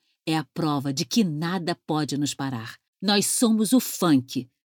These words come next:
o som das massas, muito nervoso.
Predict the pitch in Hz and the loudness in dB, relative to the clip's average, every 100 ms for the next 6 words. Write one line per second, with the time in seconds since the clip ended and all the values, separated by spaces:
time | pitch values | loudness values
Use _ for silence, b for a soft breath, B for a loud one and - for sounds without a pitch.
0 | _ 233 226 - - 226 202 196 165 175 | _ 0 2 2 2 4 4 2 2 0
1 | 160 151 - 147 - - 147 160 202 165 | 0 0 -2 -4 -4 -8 -6 2 4 4
2 | - 156 143 127 143 135 123 120 | 0 -2 -2 -2 -4 -2 -4 -8